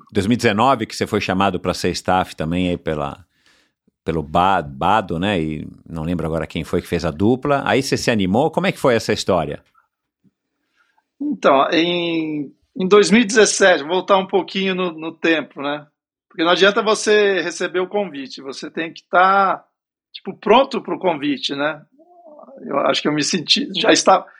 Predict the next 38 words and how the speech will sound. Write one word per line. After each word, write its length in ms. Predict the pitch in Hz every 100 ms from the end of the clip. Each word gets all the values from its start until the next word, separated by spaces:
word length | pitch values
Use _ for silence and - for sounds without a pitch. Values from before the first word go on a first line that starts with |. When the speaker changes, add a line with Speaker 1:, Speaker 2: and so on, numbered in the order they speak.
| _
Speaker 2:
em 120 | 170
dois 280 | 151 170 147
mil 280 | 165 202 208
e, 680 | 185 170 156 147 135 131 127 _ _ _ _ _ _ _ _ _ _ _ _ _ _ _ _ _ _ -
vamos 240 | 135 165
voltar, 280 | 147 139 -
em 40 |
dois 180 | 143 160
mil 120 | 170 208
e 40 |
dezessete, 880 | 156 165 143 - 175 180 - - - _ _ _ _ _ _ _ _ _ -
é, 580 | 143 139 139 139 135 135
eu 60 |
tinha 220 | 131 165 143
feito 480 | 160 147 147 147
dois 200 | 135 147 135
mil 100 | 156
e 20 |
dezesseis 580 | 139 180 - 202 214 185
a 80 |
prova, 300 | - 190 196
daí 140 | 170 170
eu 80 | 151
dou 120 | 170
aquela 300 | - 165 156
quebra, 340 | - 202 185
vou 100 | 160
surfar 480 | 160 180 - 202 190
e 40 | 190
tal. 300 | 190 208 208 _ _ _ _ _ _ -
Falei, 120 | 151
cara, 180 | 180 147
eu 40 |
preciso 300 | - - 170
voltar 300 | 175 170 175
a 40 |
treinar, 480 | 170 190 190 160 147
né? 240 | 139 151